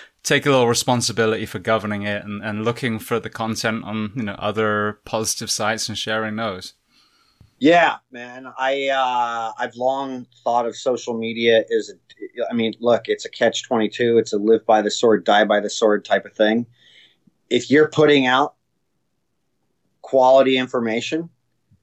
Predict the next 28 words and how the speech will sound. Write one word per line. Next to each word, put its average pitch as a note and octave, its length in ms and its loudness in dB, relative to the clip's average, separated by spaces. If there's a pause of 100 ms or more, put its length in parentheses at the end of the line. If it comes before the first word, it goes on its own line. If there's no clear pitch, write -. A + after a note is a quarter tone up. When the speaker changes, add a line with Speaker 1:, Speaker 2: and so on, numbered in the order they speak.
(400)
Speaker 2:
you A#2+ 520 -4
just - 380 -4
don't B2+ 260 4
have A#2+ 300 0
time A#2+ 440 2
to A#2 140 -4
be G#2+ 140 0
sitting B2 420 2
there A2 260 4
scrolling B2 680 2
through A#2 200 4
other A2+ 120 4
people's A2+ 380 0
shit, - 460 0 (200)
commenting A#2+ 560 4
and G#2 180 2
developing G#2+ 880 2
hate - 480 0 (120)
towards, G#2+ 580 2 (200)
or, C3 200 6
or C3+ 220 6
opinions B2+ 680 2
towards A#2 360 2
things A#2 420 0
that G#2 200 0 (600)
you're A2 100 4
just A#2 240 2
not, A#2+ 380 4